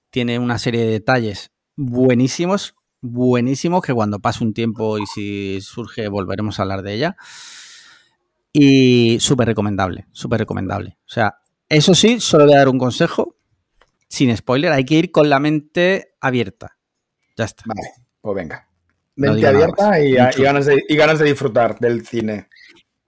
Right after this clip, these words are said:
Speaker 1: Y ya he visto más cosas, pero solo os quiero recomendar una cosa más. Que vi un, una película documental en National Geographic que se llama The Rescue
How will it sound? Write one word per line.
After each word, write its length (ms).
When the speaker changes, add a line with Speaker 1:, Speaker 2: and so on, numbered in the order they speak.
Speaker 1:
Y 140
ya 340
he 100
visto 220
más 140
cosas, 340
pero 140
solo 200
os 40
quiero 180
recomendar 400
una 160
cosa 280
más. 380
Que 140
vi 100
un, 380
una 280
película 360
documental 540
en 120
National 360
Geographic 560
que 140
se 140
llama 640
The 120
Rescue 480